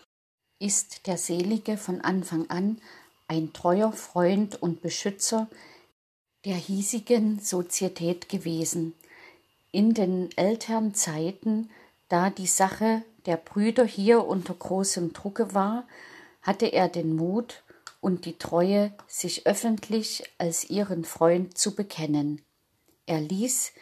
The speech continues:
Geschwister Auslassung unter seine Dienerschaft einschreiben, um ihnen dadurch gesetzmäßigen Schutz zu verschaffen. In der Folge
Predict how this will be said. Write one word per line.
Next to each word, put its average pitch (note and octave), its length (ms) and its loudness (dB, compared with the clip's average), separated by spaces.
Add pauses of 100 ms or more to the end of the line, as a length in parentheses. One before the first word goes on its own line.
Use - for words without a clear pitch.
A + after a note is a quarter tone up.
(580)
Geschwister G#3 840 -4 (260)
Auslassung F#3+ 920 0 (520)
unter G3+ 340 0
seine F3 480 2
Dienerschaft G3 960 -2 (300)
einschreiben, D#3+ 1080 0
um G#3 320 2
ihnen F#3+ 400 2
dadurch F3+ 720 -2 (340)
gesetzmäßigen E3+ 1080 0
Schutz - 560 -4 (400)
zu - 180 -2
verschaffen. D3+ 840 -2 (520)
In F3 160 2
der D3+ 160 2
Folge G3+ 600 2